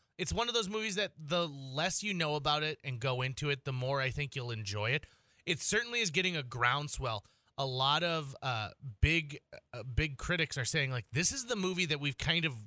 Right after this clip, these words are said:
needed for a while, but nobody ever said that we should make it." It's, uh, it's, I mean, I'm telling you, like, it is just, I, I really, really, really enjoyed The Book of Clarence.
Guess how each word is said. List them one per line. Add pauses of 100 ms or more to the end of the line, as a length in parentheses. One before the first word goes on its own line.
(240)
needed
for
a
while,
but
nobody (400)
ever
said
that
we
should
make
it." (840)
It's,
uh,
it's,
I
mean,
I'm
telling
you,
like,
it
is
just, (140)
I,
I
really,
really,
really
enjoyed
The
Book
of
Clarence.